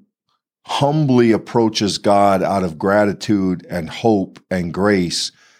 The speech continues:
not out of confidence and, and, and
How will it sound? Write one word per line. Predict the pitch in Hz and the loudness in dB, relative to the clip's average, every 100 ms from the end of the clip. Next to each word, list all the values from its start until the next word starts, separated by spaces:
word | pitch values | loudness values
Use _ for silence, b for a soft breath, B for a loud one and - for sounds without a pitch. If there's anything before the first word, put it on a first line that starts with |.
| b | b
not | 101 110 127 | 0 2 2
out | 117 104 | 2 2
of | 95 82 | -2 -8
confidence | - 107 104 - 98 90 90 - | -4 0 0 0 0 0 -2 -6
and, | - 92 90 87 80 _ b b b b _ | -6 -4 -2 -4 -8 _ b b b b _
and, | 90 87 - | -6 -6 -6
and | 101 87 82 | -4 -6 -10